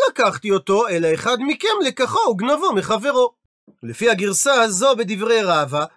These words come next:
הוא מסייג את דברי רב נחמן באופן הבא, שאדם לא חייב להחזיר את המטבע שנפלה משלושה אנשים, רק במידה ואם שלושתם שותפים במטבע, אז לכל אחד יש פחות משווה פרוטה במטבע.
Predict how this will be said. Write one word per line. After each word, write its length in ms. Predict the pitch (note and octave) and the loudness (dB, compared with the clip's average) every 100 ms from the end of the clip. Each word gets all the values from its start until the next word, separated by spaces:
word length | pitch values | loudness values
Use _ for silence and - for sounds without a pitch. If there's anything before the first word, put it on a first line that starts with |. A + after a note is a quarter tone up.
| _ | _
הוא 100 | F#3 | -2
מסייג 460 | A#3 - C#4+ E4+ D#4 | 0 0 -4 -2 -4
את 80 | |
דברי 260 | B3 A#3 C#4 | -4 -2 0
רב 220 | D4 C#4+ | 2 0
נחמן 480 | A#3+ A#3+ A3+ C#4 C#4 | 2 0 0 -4 0
באופן 400 | A3+ A#3 - B3+ | 2 2 0 -2
הבא, 220 | B3 B3+ - _ _ | 0 0 -2 _ _
שאדם 560 | - C3 C#3+ C4+ B3 | -10 -6 -2 0 0
לא 200 | A#3 D4 E4 | 0 -2 -2
חייב 460 | - A#3+ A3 C4 | 0 2 2 2
להחזיר 500 | A#3 F3+ C#3 F#3+ A#3+ | 0 -2 -4 -4 -2
את 100 | G#3+ | -2
המטבע 560 | G3+ G3 F#3+ E3+ B3 G3 | 0 -2 -4 0 0 2
שנפלה 460 | - G3 F3+ A3+ | -2 -4 -4 -4
משלושה 560 | A3 G3+ G3 E3+ A3+ G#3+ | -2 -4 -6 -4 0 0
אנשים, 520 | G3+ F3+ - E3 G3 - _ _ _ B2 | 0 -4 -4 -6 -6 -8 _ _ _ -4
רק 200 | F3 F3 | -2 0
במידה 560 | G#3 G#3 F#3+ D4+ C#4+ - _ B2 | 0 0 2 2 2 0 _ -6
ואם 260 | E3 A#3 | -2 -2
שלושתם 440 | B3 - - A#3+ A#3+ | -2 -4 -2 0 0
שותפים 500 | G#3 F#3 E3 A#3+ A3+ | -2 -4 -4 -2 0
במטבע, 600 | A3+ A3+ G#3+ E4 D#4+ C4+ C4+ _ - | 0 0 -2 0 2 2 -2 _ -12
אז 160 | C#3 | -6
לכל 340 | D3+ - C4+ B3 | -6 0 0 2
אחד 240 | D4 E4+ | 0 0
יש 220 | A#3 D#4 - | 0 -6 -4
פחות 400 | C4 - G4+ F#4 | -4 0 -2 -2
משווה 340 | C4+ G#3 B3+ | -4 -2 -2
פרוטה 420 | - C4 G#3+ B3 B3 | -2 -4 0 0 2
במטבע. 520 | A3+ F3+ C#3 D3 | 2 0 -4 -4